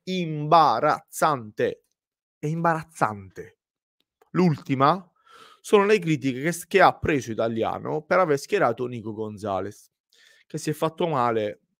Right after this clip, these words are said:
in questo momento in cui questo video lo sto registrando, dovrebbe essere uno stiramento fuori per,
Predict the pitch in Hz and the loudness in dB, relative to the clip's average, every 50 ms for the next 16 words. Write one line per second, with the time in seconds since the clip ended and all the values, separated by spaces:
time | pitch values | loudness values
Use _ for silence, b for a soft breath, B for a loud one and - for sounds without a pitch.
0 | _ _ _ - 147 131 131 - - 139 131 - - 135 131 135 139 135 131 123 | _ _ _ -16 -16 -16 -10 -4 -2 -2 -2 -2 -2 0 0 2 2 0 -2 -2
1 | 120 120 117 113 120 117 113 107 123 113 - - - 120 117 120 117 117 110 104 | -6 -8 -8 -6 -6 -6 -4 -2 -2 -4 -4 -4 -6 -4 -4 -4 -2 0 0 -2
2 | 107 - - - 107 107 107 107 120 127 - - - 127 123 117 113 113 113 113 | -2 -4 -6 -6 -6 -6 -6 -6 -8 -10 -8 0 2 4 4 4 2 -2 -4 0
3 | 113 113 120 - - _ _ _ _ _ _ _ _ _ _ _ _ _ _ - | 0 0 0 -2 -6 _ _ _ _ _ _ _ _ _ _ _ _ _ _ 0
4 | 123 120 135 139 131 120 113 120 117 113 - - - 113 113 127 127 - - - | 4 6 8 8 6 6 4 2 0 0 -2 -4 -4 -4 -4 -6 -8 -10 -4 0
5 | 143 143 139 139 131 120 107 104 101 101 95 92 104 98 - - - 123 117 107 | 2 2 4 2 2 0 -4 -6 -8 -8 -6 -6 -6 -6 -6 -8 -4 -2 -2 0
6 | 104 107 98 - 107 104 104 101 98 | 0 -2 -4 -2 -2 0 0 0 -2